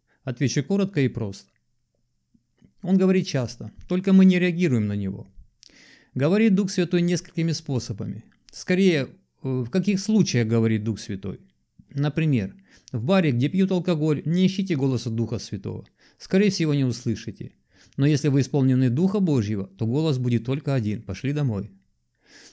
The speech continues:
И что нам делать, когда Дух Господень, как-, когда сказал Дух Господень? И из-за этой ошибки, то есть, когда мы ничего не делаем и теряется связь с Духом Святым. То есть Он нам говорит, мы не знаем, что с этим делать,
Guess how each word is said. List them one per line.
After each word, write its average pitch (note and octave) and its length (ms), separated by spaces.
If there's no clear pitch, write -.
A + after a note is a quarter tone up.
И C#3+ 100
что G#3+ 240
нам F#3 220
делать, D3 300
когда B2+ 600
Дух F3+ 280
Господень, C3 680
как-, - 220
когда C#3 320
сказал D3 480
Дух A2+ 200
Господень? G2 640
И F3+ 300
из-за F3+ 180
этой E3+ 280
ошибки, D#3 520
то D3 240
есть, A2 300
когда D#3 280
мы F#3+ 120
ничего F#3+ 420
не C3+ 160
делаем C#3+ 460
и A2 140
теряется C#3+ 440
связь C#3+ 280
с A#2 40
Духом A2+ 260
Святым. G2 480
То G3 120
есть G3 200
Он G#3 120
нам G3 140
говорит, D#3+ 520
мы E3 140
не G#3 120
знаем, F3 360
что C3+ 180
с - 80
этим A#2 260
делать, D#3 400